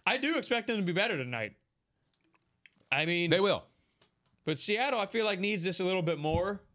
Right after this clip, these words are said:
Speaker 1: They're a game back. This would be interesting if they, if they tied them in second place in the division. Seahawks had a really tight nail-biter win. Well, I shouldn't say that, okay? It,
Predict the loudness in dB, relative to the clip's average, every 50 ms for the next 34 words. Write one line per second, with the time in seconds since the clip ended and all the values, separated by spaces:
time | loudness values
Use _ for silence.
0 | -20 -20 -18 -18 -18 -18 -20 _ _ _ _ _ _ _ _ _ -2 -2 0 0
1 | 0 0 0 0 0 0 0 0 0 -2 -6 -10 -18 -20 -20 _ _ -6 -4 -4
2 | -2 -2 -2 0 0 0 0 -2 -4 -6 -6 -6 -6 -8 -8 -10 -16 -16 -12 -12
3 | -6 -4 -4 -2 -2 -4 -6 -4 -2 -4 -4 -2 -2 -2 -2 0 -2 -2 -2 -2
4 | -2 -2 -4 -6 -6 -8 -6 -4 -4 -4 -4 -6 -8 -8 -6 -6 -6 -8 -10 -12
5 | -14 -12 -12 -12 -10 -10 -12 -14 -14 -16 -20 -20 _ _ _ _ _ _ -4 -2
6 | 0 2 2 2 0 0 0 0 0 0 2 0 0 0 -2 -2 -4 -6 -6 -2
7 | 0 0 2 0 -2 -2 0 0 0 0 -2 -4 -2 0 0 2 2 2 2 2
8 | 2 2 2 0 0 0 0 0 0 0 0 -2 -2 -6 -8 -14 _ _ _ _
9 | _ _ _ -2 0 0 0 0 -4 -8 -16 -20 _ _ _ _ -4 -2 -2 0
10 | 0 0 0 0 0 0 0 0 0 0 -2 -4 -4 -6 -6 -4 -2 -2 -2 0
11 | -2 -2 -4 -8 -14 -20 -20 _ _ _ _ _ _ _ _ _ _ _ _ -2
12 | -2 -2 -2